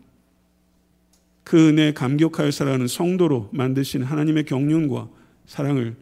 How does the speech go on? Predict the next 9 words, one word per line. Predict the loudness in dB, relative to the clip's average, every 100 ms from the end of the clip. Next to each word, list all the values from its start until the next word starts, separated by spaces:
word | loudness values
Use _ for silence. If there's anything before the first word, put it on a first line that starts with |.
| -20 _
찬양합니다. | -10 -2 2 2 2 -2 -10 -20 _ _ _ _ _ _ _ _ _ _ _ _ _ _
세상이 | -4 0 2 2
주목하지 | 2 2 2 2 0 2
않는 | 0 0 -2 -8 -8
우리와 | -2 2 4
같은 | 2 0 -2
이들을 | 0 -2 -4 -6 -10
주께서 | -10 -6 -4 -4 -4 -6 -10 _
바라보시고 | -4 0 0 -2 -4 -8 -10